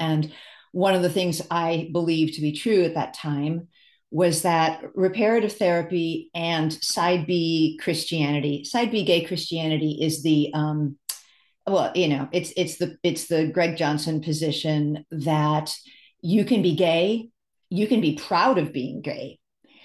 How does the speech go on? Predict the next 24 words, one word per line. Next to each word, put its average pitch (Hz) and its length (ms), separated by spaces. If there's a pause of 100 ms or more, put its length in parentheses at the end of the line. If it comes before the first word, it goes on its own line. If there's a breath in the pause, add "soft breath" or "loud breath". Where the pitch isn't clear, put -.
(320 soft breath)
Um, 170 400
and 180 120
as 165 160
long 208 260
as 254 100
you 226 80
don't 190 360
act 202 320
on 147 180
it, 143 240 (680)
you're 190 380
not 170 300
in 165 140
any 156 220
sin. 143 580 (1000 soft breath)
And 214 260 (100)
what 240 200
I 285 360
believed 220 480
at 196 80
that 156 180
time 160 560
was 170 220
that, 165 340